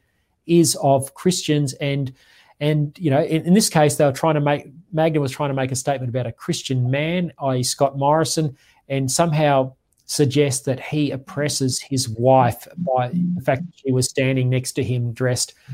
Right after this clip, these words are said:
like that. I mean, it's so outrageous, but I think it's gotta be called out because this is dangerous stuff. Um, because if these ideas catch on, um, I mean, Magna's got a massive following. Um, uh, it's, you know, it, it's really stigmatizing,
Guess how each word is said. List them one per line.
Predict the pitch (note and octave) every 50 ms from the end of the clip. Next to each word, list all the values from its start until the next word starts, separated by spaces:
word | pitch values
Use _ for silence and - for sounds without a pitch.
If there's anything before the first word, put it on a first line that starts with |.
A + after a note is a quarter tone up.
| B2+ C3 C3
like | - B2 B2 B2 -
that. | B2+ A#2+ A#2
I | D3
mean, | D#3 D#3
it's | C#3 G#2 -
so | - - E3+ F3+ F#3+ F#3+ E3
outrageous, | E3 D3+ - - C#3+ C#3 C#3 C3+ C3 A#2 A#2 A#2 - - - _ _ _ _ _
but | D3+ D#3
I | D3+
think | - A3 A3+
it's | G#3+ C3
gotta | - - D3+ D#3 E3+ F#3+
be | D#3+ D#3+ C3+
called | C3 - - D3 C#3 C3+ C3
out | D3 C#3 C3+ C3+
because | C#3+ C3+ C3 - D3 D3
this | - A#3 - -
is | B3+ -
dangerous | - D#3 C3+ D#3 F3 E3 D#3+ D#3 C3+ -
stuff. | - - - - C3+ A#2 G#2 - _ _ _ _ -
Um, | C3+ C3+ C3 B2+
because | D3 C#3+ - D#3+ D#3
if | D#3 -
these | - A3+ B3+ A3+ G#3
ideas | F#3+ E3 D3+ C#3+ C3+ C3+ C3 -
catch | - - D#3 D3 C3+ C3 - D#3+
on, | E3 D#3 B2+ G#2+ G#2 C3+ C#3+ _ _ - - - - _ _ _ -
um, | C3+ C3 B2+ B2+ B2 B2+ B2+
I | C#3
mean, | D3 D#3 D#3+
Magna's | E3+ F#3 F#3+ F3+ D#3 C3+ -
got | C3 B2
a | B2 A#2+
massive | A#2+ B2+ D3 E3+ E3+ - - D3+ C3
following. | - - C#3 C3+ C3+ A#2+ A2 G#2+ A2+ C#3 E3+ - _ _ _ _ _ _ _ _ -
Um, | C3+ C3+ C3 C3 C3 B2+ B2+ B2+ B2+ - - _ - - -
uh, | C3 - - - - - - - - -
it's, | - F#3 - - A#3+ B3 C4 - - - - - _ _ _ _ _
you | G#3+ G3
know, | F#3 C3+
it, | C3 - - - - - A#3 A3+ A3+ -
it's | G3+ F#3+ - -
really | F#3+ G#3+ C4 C4+ A#3+
stigmatizing, | D3 - - - E3 F3 F#3+ B3+ A3+ A#3 - - C3 B2 B2 B2 - D3 D#3 F3 F#3+ F#3